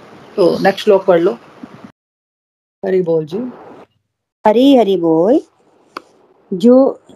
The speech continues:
Speaker 2: श्लोक नंबर सिक्सटी नाइन। जो सब जी-, जीवों के लिए रात्रि है,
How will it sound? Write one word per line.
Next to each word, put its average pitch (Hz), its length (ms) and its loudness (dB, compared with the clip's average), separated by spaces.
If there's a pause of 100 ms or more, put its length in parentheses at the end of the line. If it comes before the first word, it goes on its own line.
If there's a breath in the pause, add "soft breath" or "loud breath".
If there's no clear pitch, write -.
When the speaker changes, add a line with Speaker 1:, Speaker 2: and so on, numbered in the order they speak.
Speaker 2:
श्लोक 240 480 0
नंबर 196 500 0 (440)
सिक्सटी 226 600 -4
नाइन। 160 340 -2 (920)
जो 262 360 2
सब 330 180 -2
जी-, 240 520 -8
जीवों 220 400 -4
के 208 240 -4
लिए 175 280 -2
रात्रि 175 480 -6
है, 175 380 -6